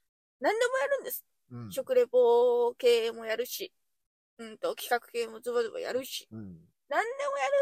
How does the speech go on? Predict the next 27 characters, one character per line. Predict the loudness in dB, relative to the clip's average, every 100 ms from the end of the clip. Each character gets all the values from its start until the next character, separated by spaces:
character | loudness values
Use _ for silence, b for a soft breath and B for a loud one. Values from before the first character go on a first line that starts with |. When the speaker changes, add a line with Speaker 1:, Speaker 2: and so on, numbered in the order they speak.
| 2 2
Speaker 1:
の |
が | 2 2
取 | -4 -4
り | -4
柄 |
だ | -2
よ | -2 -2
ね | -6
っ | _ _
て | -4
思 | -4 -6
っ |
て | -4 -6
る | 0
ナ | 2
ン | 2
シ | -2 -18 _ 0
ー、 | 2 2
あ、 | 2
ビ | -2
リ | -2
ー |
君 | -8 -12
に | -2
対 | 2 2
し | 0
て、 | -2 0 0